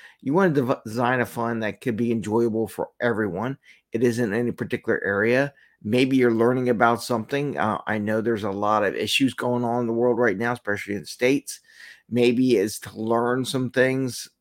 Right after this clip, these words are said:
S-, maybe, maybe you pick a religious game or something like that. If some people gets offended because you're doing that game or that religion,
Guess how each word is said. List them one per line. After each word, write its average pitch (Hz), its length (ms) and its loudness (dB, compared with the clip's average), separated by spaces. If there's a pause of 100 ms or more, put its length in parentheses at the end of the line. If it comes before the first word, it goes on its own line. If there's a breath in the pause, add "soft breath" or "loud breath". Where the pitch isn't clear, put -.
S-, - 160 -16 (220)
maybe, 117 320 0
maybe 117 300 0
you 120 120 2
pick - 300 -4
a 120 80 4
religious 113 560 0
game 117 500 0
or 85 120 -6
something - 340 -12
like 82 220 -10
that. 78 240 -6 (560 loud breath)
If 117 100 2
some 143 220 4
people 131 320 2
gets 117 260 0
offended 123 480 2
because 107 380 0
you're 110 140 -2
doing 104 300 0
that 147 280 4
game 107 340 -4 (440 soft breath)
or 113 140 -2
that 110 220 4
religion, 117 640 4